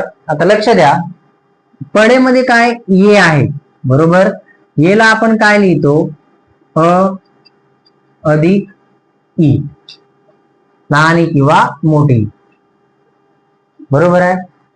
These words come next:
तर तुम्हाला एकच गोष्ट माहित ठेवायची आहे, पडे, पडेमध्ये काय आहे? ए, एला आपण काय लिहितो? अ किंवा, हा, अ अधिक लहान किंवा मोठी.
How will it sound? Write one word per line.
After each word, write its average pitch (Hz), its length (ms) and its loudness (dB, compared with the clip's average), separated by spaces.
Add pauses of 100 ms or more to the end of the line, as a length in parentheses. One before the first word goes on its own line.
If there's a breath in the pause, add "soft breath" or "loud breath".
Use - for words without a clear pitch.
तर 151 160 0
तुम्हाला 190 280 0
एकच 214 240 0
गोष्ट 214 300 0
माहित 208 240 0
ठेवायची 160 460 0
आहे, 147 160 2
पडे, 175 640 0
पडेमध्ये 202 540 2
काय 190 320 0
आहे? 185 420 0 (100)
ए, 160 100 -2 (220)
एला 180 240 2
आपण 196 320 2
काय 185 220 0
लिहितो? 185 280 0
अ 196 200 2
किंवा, 190 380 2 (560)
हा, 151 280 0
अ 190 340 2
अधिक 202 260 0
लहान 185 420 0
किंवा 185 400 2
मोठी. 185 560 0